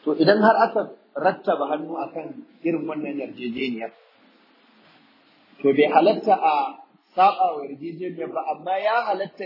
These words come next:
idan ka gaji, ka zo ku sake dawowa ku warware ta, ku sa hannu akan cewa mun warware. An gane ko? Shi yasa da Sayyidina Abubakar Allah ya kare da a gare shi ya tafi, ya isa Zulhulaifa,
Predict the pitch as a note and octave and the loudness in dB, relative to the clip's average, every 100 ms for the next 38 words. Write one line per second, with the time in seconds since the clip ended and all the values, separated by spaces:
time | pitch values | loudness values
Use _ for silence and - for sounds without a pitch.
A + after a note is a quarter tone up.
0 | E3 C#3+ F3 F#3+ - G3+ F3+ C#3+ C#3+ D#3 | -10 -4 -4 -4 -6 -4 -4 -4 -8 -12
1 | C#3+ _ _ _ _ _ _ _ _ _ | -14 _ _ _ _ _ _ _ _ _
2 | _ _ _ _ D3 C#3+ F#3+ G3+ G3 E3+ | _ _ _ _ -8 0 2 2 2 2
3 | E3+ E3 C#3 D#3 E3 D3+ C#3+ D3+ D3 C#3 | 2 0 0 2 4 2 0 0 -2 -4
4 | D3+ C#3+ B2+ C3+ D3 C3+ - D#3 C3+ C#3 | -2 -4 -4 -6 -8 -12 -2 2 2 2
5 | D3 C3+ C#3 C3 C3+ B2+ B2+ B2+ B2+ A#2 | -4 -10 -8 -10 -6 -8 -6 -6 -6 -6
6 | G2+ F#2+ _ _ _ _ _ _ _ _ | -10 -16 _ _ _ _ _ _ _ _
7 | _ - D#3 E3+ - - E3 - - - | _ -4 4 6 4 2 -2 -4 -10 -20
8 | - - _ _ _ _ _ - E3 F3 | -20 -20 _ _ _ _ _ -4 -2 4
9 | F#3+ E3 D3 - E3+ F3 E3+ D3+ D#3 E3+ | 4 4 0 -4 -8 -4 -2 -2 -2 -4
10 | E3+ D3 D#3+ D3 D3+ D#3 C3+ C#3+ D3 C3 | -4 -4 -2 -2 0 -2 0 0 0 0
11 | D3+ D3+ C#3+ D3 - - D3+ C3 - _ | -4 -4 -4 -4 -4 -6 -6 -6 -12 _
12 | _ _ _ A2+ E3 G3+ - E3+ F#3 - | _ _ _ 4 6 6 2 -2 -2 0
13 | E3+ E3+ E3+ D#3+ D#3+ | 4 4 6 2 2